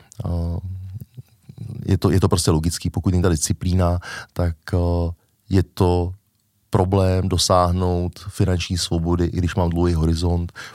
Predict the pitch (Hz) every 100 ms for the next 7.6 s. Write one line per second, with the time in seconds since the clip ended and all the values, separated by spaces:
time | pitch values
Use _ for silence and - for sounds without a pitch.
0 | - 90 78 95 85 - 90 87 - -
1 | 87 87 87 82 - 82 - 87 85 -
2 | 92 - 98 - - 90 85 85 - 85
3 | 85 90 92 92 90 - - - - -
4 | 107 95 - 95 87 - - - 98 95
5 | 95 98 - 98 82 87 87 87 87 87
6 | 82 - 87 90 87 80 80 - - 87
7 | 87 85 82 85 - -